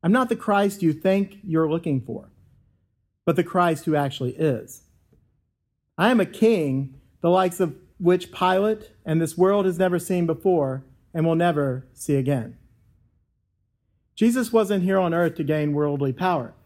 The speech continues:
Indeed, what Pilate doesn't understand is that God himself is standing before him in total control of everything, from before the foundations of the universe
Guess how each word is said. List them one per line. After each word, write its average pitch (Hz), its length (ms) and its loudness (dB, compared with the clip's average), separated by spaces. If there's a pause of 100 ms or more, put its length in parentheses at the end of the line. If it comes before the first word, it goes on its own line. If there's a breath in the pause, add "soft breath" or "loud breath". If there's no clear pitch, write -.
(440 soft breath)
Indeed, 214 300 0
what 202 240 2
Pilate 202 400 2
doesn't 180 440 0
understand 180 840 0
is 151 120 0
that 170 160 0
God 190 260 2
himself 185 480 0
is 139 120 -2
standing 139 360 0
before 156 320 -2
him 160 280 -2
in 147 120 -2
total 208 340 0
control 165 760 -2
of 147 140 -6
everything, 139 480 -2 (560)
from 175 140 2
before 208 340 4
the 196 100 0
foundations 185 720 0
of 151 60 -6
the 156 100 2
universe 202 640 0